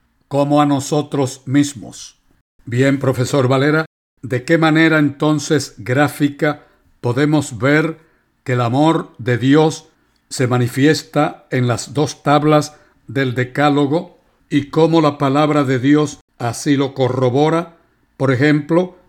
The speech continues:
en Romanos trece diez, Deuteronomio seis cinco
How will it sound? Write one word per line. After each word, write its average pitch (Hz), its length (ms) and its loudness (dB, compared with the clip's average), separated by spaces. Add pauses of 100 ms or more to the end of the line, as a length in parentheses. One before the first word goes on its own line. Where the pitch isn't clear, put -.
en 135 140 0
Romanos 139 600 2
trece 135 420 0
diez, 143 580 2 (500)
Deuteronomio 131 880 4
seis 147 520 0
cinco 156 680 2